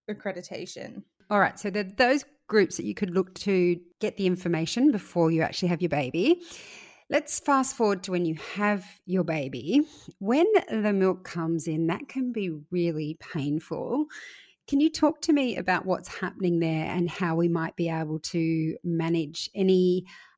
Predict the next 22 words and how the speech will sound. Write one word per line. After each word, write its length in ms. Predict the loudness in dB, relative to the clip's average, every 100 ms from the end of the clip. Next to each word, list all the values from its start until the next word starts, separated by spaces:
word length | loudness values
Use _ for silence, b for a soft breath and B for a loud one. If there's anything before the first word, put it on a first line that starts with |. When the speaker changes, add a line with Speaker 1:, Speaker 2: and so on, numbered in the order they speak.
| -4
Speaker 2:
uncomfortable 880 | -2 -2 -6 -6 -4 -6 -8 -6 -4
feelings 460 | -2 -2 -4 -6 -4
we 60 |
might 260 | -4 -6 -8
have 200 | -8 -8
at 100 | -10
that 180 | -12 -10
point? 420 | -10 -10 -12 -16 -16 _ _
Speaker 1:
It's 220 | -6 -6 -2
important 580 | -2 0 -2 -2 -4
for 120 | -6 -2
mums 420 | -2 -2 -6 -12 -6
to 100 | -2
know 320 | -2 -2 -6 -4
that 480 | -2 0 -2 -4 -4
when 640 | -2 -2 0 0 -2 -4 -8
they 300 | -10 -4 -2
have 200 | -2 -6 -6
their 140 | -6
babies, 600 | -4 -6 -8 -12 -12 -14 -20 B B B
their 240 | -2 0
bodies 420 | 0 -2 -2 -6